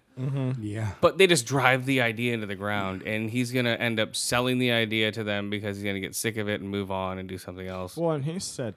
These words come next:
Speaker 1: you know, his whole idea at the beginning for the, the comic was, wasn't so much about zombies. They're really just a plot device. It's about living without any technology, just
Speaker 3: Mm-hmm.
Speaker 1: going from everything to nothing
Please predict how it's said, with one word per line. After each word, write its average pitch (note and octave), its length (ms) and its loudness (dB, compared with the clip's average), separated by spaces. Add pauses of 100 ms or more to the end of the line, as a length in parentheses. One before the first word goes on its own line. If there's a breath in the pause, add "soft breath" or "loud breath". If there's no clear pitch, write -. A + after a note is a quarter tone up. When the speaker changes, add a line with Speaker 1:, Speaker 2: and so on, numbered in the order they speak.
Speaker 1:
you A2+ 80 -10
know, G#2+ 60 -6
his B2+ 160 -4
whole A2+ 180 -4
idea G2+ 300 -6
at G2 40 -8
the F#2 60 -8
beginning F#2 340 -12
for - 140 -14
the, F#2 200 -14
the F#2+ 220 -14 (440)
comic C3+ 380 -6
was, G2+ 320 -10
wasn't A#2 280 -8
so - 120 -8
much G#2+ 200 -8
about G#2 340 -10
zombies. G2+ 580 -4
They're G#2+ 140 -6
really G2 200 -6
just F2 180 -14
a - 20 -16
plot B2 260 -6
device. F#2+ 380 -10
It's - 100 -18
about G2 300 -8
living G2+ 340 -8
without G2+ 400 -10 (280)
any G2+ 160 -10
technology, G2 600 -14
just A#2+ 180 0
Speaker 3:
Mm-hmm. A2+ 80 0
Speaker 1:
going G#2 240 -6
from G2 140 -12
everything G#2 400 -8
to F#2 120 -12
nothing F#2+ 500 -10